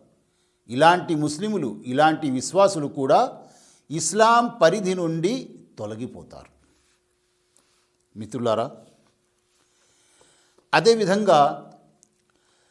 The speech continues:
ఇస్లామీయ షరియాలో కొన్నింటిని విడిచిపెట్టి సదుపాయం కొందరికుందని భావించువారు అవిశ్వాసులు. అంటే కొన్ని ఆదేశాలు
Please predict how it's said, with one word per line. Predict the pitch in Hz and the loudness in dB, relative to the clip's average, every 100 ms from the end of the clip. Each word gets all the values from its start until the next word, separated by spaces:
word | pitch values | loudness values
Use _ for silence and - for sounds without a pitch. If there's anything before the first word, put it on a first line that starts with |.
| _ _ - | _ _ -8
ఇస్లామీయ | 160 220 247 254 254 254 240 202 - - | -4 2 6 6 6 6 8 8 4 -2
షరియాలో | - 180 226 220 214 214 | 2 4 8 10 10 8
కొన్నింటిని | 202 190 196 220 226 220 180 151 147 147 - - | 6 4 4 2 0 0 2 2 0 -4 -18 -16
విడిచిపెట్టి | 117 151 190 202 196 190 196 247 254 - _ _ _ _ _ _ _ _ | -6 -4 -4 2 4 4 2 -6 -8 -16 _ _ _ _ _ _ _ _
సదుపాయం | - 170 185 247 254 254 254 214 135 - - _ _ - | 0 4 4 4 8 10 12 8 4 -8 -18 _ _ -2
కొందరికుందని | 175 208 202 165 160 202 226 214 | 0 4 4 2 0 2 2 2
భావించువారు | 135 143 185 214 208 190 185 170 147 127 123 - _ - | 2 4 4 2 -2 6 8 8 6 -2 -8 -16 _ -10
అవిశ్వాసులు. | 117 127 - 113 98 85 67 _ _ _ _ _ _ _ _ _ _ _ _ _ _ _ _ _ _ _ _ _ _ _ _ _ - | -6 -6 -8 -10 -10 -12 -20 _ _ _ _ _ _ _ _ _ _ _ _ _ _ _ _ _ _ _ _ _ _ _ _ _ -14
అంటే | 143 180 156 143 147 - _ _ _ _ _ _ - | -6 -2 0 -2 -6 -18 _ _ _ _ _ _ -6
కొన్ని | 147 156 | -2 2
ఆదేశాలు | 156 147 160 170 170 156 147 - | 4 4 2 2 4 4 2 -6